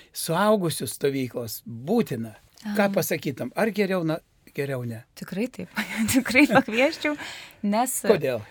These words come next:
Speaker 2: kažkaip turiu liudijimą iš savo jaunimo, vieno vaikinuko, kuris man dalinosi, nu, nežinau, dvi savaitės gal prieš stovyklą, jis atvažiavo kaip dalyvis ir sako, „Žinai, sunku man su tuo tikėjimu yra, kažkaip tai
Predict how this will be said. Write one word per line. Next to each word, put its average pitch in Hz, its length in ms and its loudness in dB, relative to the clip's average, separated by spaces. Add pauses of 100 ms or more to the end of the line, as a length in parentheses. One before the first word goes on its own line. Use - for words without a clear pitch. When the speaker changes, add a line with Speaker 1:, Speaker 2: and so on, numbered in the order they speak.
(120)
Speaker 2:
kažkaip 269 400 -2 (240)
turiu 220 220 -4
liudijimą 185 500 -4
iš 185 140 -10
savo 196 200 -2
jaunimo, 220 420 0 (100)
vieno 202 280 -2
vaikinuko, 208 480 -4
kuris 208 300 -8
man 196 200 -2
dalinosi, 196 540 -4 (120)
nu, 254 180 0
nežinau, 202 460 -2 (240)
dvi 208 160 0
savaitės 185 360 2
gal 185 160 -4
prieš 196 220 -8
stovyklą, 208 400 -6
jis - 100 -10
atvažiavo 190 400 -4
kaip 185 140 -8
dalyvis 220 440 -6 (120)
ir 214 160 2
sako, 208 440 0 (200)
„Žinai, 240 280 4 (320)
sunku 247 480 6
man 190 200 4
su 180 80 -6
tuo 196 160 -2
tikėjimu 277 560 2
yra, 277 220 2 (460)
kažkaip 226 400 0
tai 208 180 2